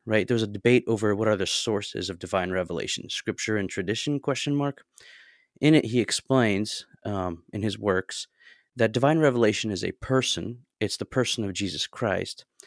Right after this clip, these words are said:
And scripture and tradition are as if the mirrors in which we see divine revelation, which is Jesus Christ. And so,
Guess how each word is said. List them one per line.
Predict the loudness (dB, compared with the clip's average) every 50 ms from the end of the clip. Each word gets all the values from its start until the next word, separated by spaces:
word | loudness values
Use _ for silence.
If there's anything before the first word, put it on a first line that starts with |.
| -20 -20 -20 -20 _ -6
And | -4 -2 -2 0
scripture | 0 -2 -2 0 0 -2 0 0 0 2 2
and | 2 0
tradition | -2 -4 2 2 4 4 4 0 0 -2 -4 -4 -6 -2 2
are | 4 6 6 6 4 2 _ _ _ _ _ _ _ -20 _ _ _ _ 0
as | 2 2 2 4 2
if | 0 0 0
the | -4 -4
mirrors | -2 0 2 4 4 6 6 6 4 4 2 0 -4 -8 -12 _ _ _ _ _ _ 2
in | 6 6 8 8 6 6
which | 4 2 0 -2 -6
we | -6 -6 -6
see | -2 -2 -2 0 0 0 2 2 0 0 -2 -6 -10 _ _ _ _ _ _ _ _ _ _ -4
divine | -2 2 2 2 2 0
revelation, | -2 -2 -2 -4 -6 -6 -8 -8 -10 -12 -14 _ -6
which | -6 -4 0 2 2
is | 4 4 2 2 -2
Jesus | -6 -6 -6 -6 -6 -10 -10
Christ. | -6 -6 -6 -6 -6 -8 -14 _ _ _ _ -20 _ -20 -20 -20 -20 -20 -20 -20 _ _ _ _
And | -2 0 0 2
so, | 6 8 10 10 10 8